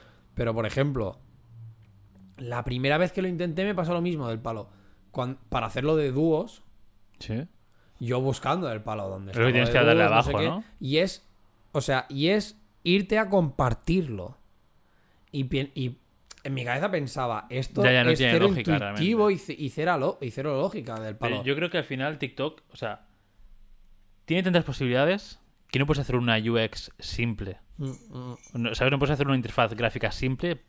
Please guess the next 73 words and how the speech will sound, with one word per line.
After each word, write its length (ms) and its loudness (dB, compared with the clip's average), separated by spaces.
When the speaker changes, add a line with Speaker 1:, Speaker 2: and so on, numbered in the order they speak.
Speaker 2:
con 180 -2
todo 140 2
lo 80 4
que 100 -2
tiene 400 -2
detrás 240 -4
Speaker 1:
Ya. 60 0
Speaker 2:
de 80 -2
posibilidades. 320 -2
Entonces, 180 -4
claro, 160 -4
han 140 -4
hecho 180 -6
en 140 -8
plan, 160 -8
venga, 240 -12
Speaker 1:
Toma, 500 -10
Speaker 2:
agrupamos 460 4
Speaker 1:
te 60 4
lo 40 4
vomito 140 4
Speaker 2:
cincuenta 160 6
mil 140 4
Speaker 1:
aquí, 80 4
Speaker 2:
opciones 320 2
Speaker 1:
sí. 40 -2
Speaker 2:
en 80 -4
compartir 480 2
o, 140 2
en, 100 -4
o 140 -6
los 120 -2
típicos 220 -2
tres 140 -10
puntitos, 340 -6
¿no? 180 -8
Venga, 260 -2
Speaker 1:
Sí. 60 -6
Speaker 2:
que 80 -6
esté 100 0
Speaker 1:
Y 40 2
Speaker 2:
todo 120 6
Speaker 1:
aquí 120 2
esté 120 0
Speaker 2:
omitido 220 2
Speaker 1:
todo, 120 -4
ya. 380 -8
Speaker 2:
y 100 -8
a 60 -2
chuparla. 340 0
Quien 140 -8
quiera 220 2
ver 180 2
que 140 -4
lo 100 0
vea 300 2
y 20 2
si 140 -8
no, 180 -2
ya 140 -2
lo 80 0
buscará 240 -2
en 80 -6
Google 220 -4
cómo 180 -6
se 100 -10
usa 320 -6
o 160 -10
cómo 140 -8
Speaker 1:
Tal 180 -4
cual, 200 -6
tal 140 -8
cual. 200 -10